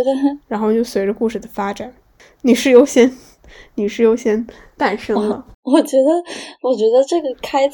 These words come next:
Speaker 1: 这个就是，这个根源就很性别歧视，它就塑造了一个就是，
Speaker 2: <laughs> 对，女生好像很，很狡猾，
Speaker 1: 对。
Speaker 2: 很恶劣的感觉。<laughs>
Speaker 1: 对，然后他因为这个故事，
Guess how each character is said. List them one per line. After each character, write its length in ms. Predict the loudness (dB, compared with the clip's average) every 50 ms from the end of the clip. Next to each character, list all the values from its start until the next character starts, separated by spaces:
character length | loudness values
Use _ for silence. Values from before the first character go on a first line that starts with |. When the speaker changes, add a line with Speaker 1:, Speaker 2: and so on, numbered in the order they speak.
| -6
Speaker 1:
这 140 | -8 -2 2
个 160 | 2 2 2
就 140 | 0 -6 -8
是， 280 | -8 -8 -10 -12 -12 -16 -18 -20 _ _ _ _ _ _ _ -20 -20 _ _ 0
这 120 | 4 6 8
个 160 | 8 6 6
根 260 | 4 4 4 4 4
源 260 | 2 2 2 2 0
就 200 | 2 4 4 4
很 200 | 4 2 -6 -6
性 280 | -6 -4 -2 -2 -2 -2
别 180 | -2 -4 -4
歧 300 | -4 -6 -8 -10 -10 -10
视， 280 | -8 -8 -6 -6 -6 -6 _ _ _ -20 -20 -20 _ -10
它 120 | -6 -2
就 120 | 0 0 0 -2
塑 260 | -2 -2 0 0 2
造 200 | 2 2 2 0
了 60 | 0
一 160 | -2 0 0
个 140 | 2 0 0
就 100 | -2 -2
是， 320 | -8 -4 -2 -4 -4 -4 -6 _ 2 4 4 4 4 0 -2 0 0
Speaker 2:
<laughs> 560 | -2 -2 -2 -14 -18 -18 -18 -20 -20 -12 _
对， 320 | 4 8 8 10 10 8 8
女 260 | 6 4 4 4 2
生 300 | 0 0 4 6 6 6
好 160 | 8 6 6
像 100 | 6 2
很， 460 | 0 0 0 0 0 0 0 -4 -10 -14 -20 -20 -20 _ _ _
很 320 | _ -8 0 4 4 4 4
狡 260 | 6 6 6 6 6 4 4
猾， 240 | 2 0 0 -2 -4
Speaker 1:
对。 0 |
Speaker 2:
很 180 | -2 -2 0 2
恶 260 | 2 2 4 4 4
劣 200 | 4 4 2 2
的 80 | -2
感 220 | -4 -4 -6 -6 -6
觉。 240 | -10 -10 -10 -10 -10 -10 _ _ _ _ -6
<laughs> 340 | -6 -6 -6 -8 _ _ _ 4
Speaker 1:
对， 300 | 6 6 6 4 0 _ _ _ _ _
然 140 | -2 -2 0 2
后 120 | 0 -2
他 340 | 0 0 0 2 2 0 -2 _ _ _ _ -2
因 160 | 0 2 2
为 140 | 2 2 2
这 120 | 2 2
个 120 | 2 2
故 200 | 0 2 2 2
事， 360 | 2 2 0 -4 -4 -4 -6